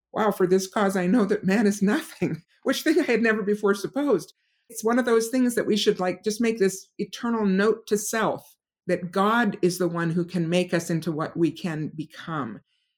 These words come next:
Not the world, not the philosophies of men. It's God. It's his way that elevates us. And we have a world that increasingly rejects that, that says that anything that stands in a hierarchy above you is oppressive.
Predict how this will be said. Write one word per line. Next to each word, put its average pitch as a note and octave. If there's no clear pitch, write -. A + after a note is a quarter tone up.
Not G#3
the A#3+
world, D#3
not A3
the A3
philosophies F3
of D3
men. D3+
It's G#3+
God. G#3
It's -
his B3+
way E3
that E3
elevates D#3
us. -
And G3+
we A3+
have G#3+
a A3
world A#3
that A3+
increasingly A#3+
rejects G#3
that, G2
that F3+
says G3
that F#3
anything G3+
that D#3+
stands G3
in F3
a E3+
hierarchy G3
above G3+
you D#3
is F#3
oppressive. G#3